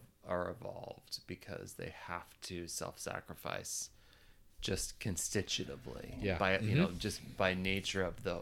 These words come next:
Speaker 1: the act, the
Speaker 2: Yeah.
Speaker 1: reality of it is self-sacrifice. I mean, I, I,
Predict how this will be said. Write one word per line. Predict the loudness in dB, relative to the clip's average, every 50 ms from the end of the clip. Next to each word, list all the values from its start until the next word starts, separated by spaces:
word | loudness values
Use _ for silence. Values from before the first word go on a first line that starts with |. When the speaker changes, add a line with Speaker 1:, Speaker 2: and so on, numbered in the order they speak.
| -4 -2
Speaker 1:
the | 0 2 2
act, | 2 2 2 0 -2 -6 -10 -8 -4 -2
the | -2
Speaker 2:
Yeah. | 0
Speaker 1:
reality | 2 4 4 6 6 6 6 4 4 2 0 -2 -4
of | -4 -4 -4
it | -6 -8 -8 -2
is | 2 4 4 4 4 2 2
self-sacrifice. | 0 0 0 -2 -2 -4 -4 -2 -2 -2 -2 -4 -8 -8 -8 -8 -8 -8 -12 -12 -8 -8 -8 -8 -8 -12 -14 -14 -10 -4 -2
I | 0 0
mean, | 2 0 0 0 0
I, | 0 0 -2 -2 -2 -4 -4 -6 -6 -8 -8 -8 -4 -2 0
I, | 0 0 -2